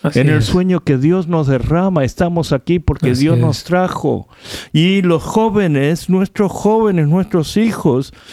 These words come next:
Speaker 2: verán visiones y van a profetizar,
Speaker 1: Sí.
Speaker 2: van a proclamar. Y ¿saben qué? Eso va a suceder.
Speaker 1: Así es.
Speaker 2: Pero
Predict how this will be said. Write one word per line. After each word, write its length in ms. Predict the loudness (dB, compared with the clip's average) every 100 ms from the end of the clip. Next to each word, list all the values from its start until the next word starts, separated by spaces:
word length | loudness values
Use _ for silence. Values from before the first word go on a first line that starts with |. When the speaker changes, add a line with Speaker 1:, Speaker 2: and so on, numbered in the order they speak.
| -10
Speaker 2:
verán 380 | 0 2 2 2
visiones 520 | 0 0 0 0 0
y 120 | 2
van 160 | 0 0
a 80 | -2
profetizar, 880 | -2 -4 -4 -4 -4 -4 -4 -4 0
Speaker 1:
Sí. 60 | 0
Speaker 2:
van 140 | 2
a 80 | 2
proclamar. 840 | 0 -2 -2 -4 0 -2 -2 -8 -18 _ _ _ _ _ _ -20 _
Y 400 | 2 2 0 -2
¿saben 400 | -6 -2 0 0
qué? 360 | 0 -2 -2 -8 _ _ _
Eso 420 | 0 0 0 0
va 120 | 0
a 40 | 0
suceder. 800 | 0 -2 -2 -2 -2 -6 -8 -16 _ _
Speaker 1:
Así 240 | -4 0
es. 300 | 0 -2 -6 -2
Speaker 2:
Pero 420 | 0 2 0